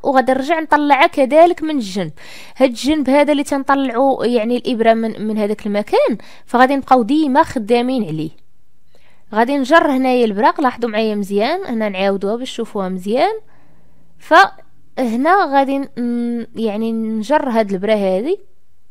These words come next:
وغادي نرجع، شوفوا معايا مزيان، يعني غادي ل-، نخلي الخيط في هذاك الاتجاه الامامي، وغادي نرجع لهاد النقطه هذه، وغادي نجي لهنا لهاد الراس بهاد الشكل هذا،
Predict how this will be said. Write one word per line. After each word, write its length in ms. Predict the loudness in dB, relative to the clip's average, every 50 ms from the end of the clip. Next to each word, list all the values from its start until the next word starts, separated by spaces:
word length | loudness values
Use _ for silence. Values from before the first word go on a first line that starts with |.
| -18 -18 -18 -18 -18 -18 -18 -18 -18 -18 -18 -18 -18 -18 -18 -18 -18 -18 -18 -18 -18 -18 -18 -16 -6
وغادي 320 | -2 0 2 4 4 4 4
نرجع، 420 | 4 2 2 0 0 2 2 2
شوفوا 320 | 0 -2 -6 -4 -4 -4 -4
معايا 280 | -4 -2 -2 -2 -2
مزيان، 400 | -2 -4 -2 -2 -2 -2 -2 -4
يعني 240 | -6 -6 -6 -6 -6 -4
غادي 280 | -2 -2 -2 0 -2 -2
ل-، 420 | -4 -4 -4 -4 -2 -2 -2 -4
نخلي 340 | -6 -4 -2 -2 0 0 0
الخيط 360 | -2 -2 0 0 0 0 -2
في 120 | -4 -6 -6
هذاك 220 | -4 -4 -6 -8
الاتجاه 560 | -10 -12 -12 -8 -8 -6 -2 0 0 0 -2
الامامي، 640 | -2 -4 -4 -2 -2 -2 -2 -2 -2 -4 -4 -6 -8 -10 -16 -20 -20 -12 -6
وغادي 280 | -2 0 2 2 2 2
نرجع 280 | 0 0 0 -2 0 0
لهاد 280 | 0 0 0 0 0
النقطه 380 | -2 -2 -2 -2 -2 -2 0 0
هذه، 380 | 0 2 2 0 2 0 -2 -4 -4 -8 -18 -18 -18 -18 -18 -12 -6
وغادي 300 | -2 0 0 0 0 -2
نجي 220 | -4 -4 -4 -2 -2
لهنا 260 | -2 0 0 0 -2 -2 -2
لهاد 220 | -2 0 0 0
الراس 640 | 0 0 2 2 4 4 2 0 -2 -8 -14 -16 -18 -18 -18 -18 -18 -18 -18 -14
بهاد 180 | -6 -4 -4 -4
الشكل 360 | -4 -4 -6 -6 -6 -4 -4
هذا، 380 | -4 -2 -2 -2 0 -2 -2